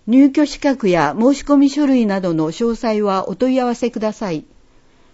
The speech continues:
問い合わせ申し込み先、建設水道課管理班、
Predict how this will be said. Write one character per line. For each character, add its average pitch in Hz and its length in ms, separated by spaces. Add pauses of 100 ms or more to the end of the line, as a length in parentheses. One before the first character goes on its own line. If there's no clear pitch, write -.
(360)
問 285 200
い 294 60
合 285 80
わ 285 100
せ 277 140
申 269 240
し - 80
込 277 140
み 262 100
先、 214 500 (360)
建 269 180
設 277 360
水 269 280
道 247 220
課 156 340
管 269 240
理 269 140
班、 180 340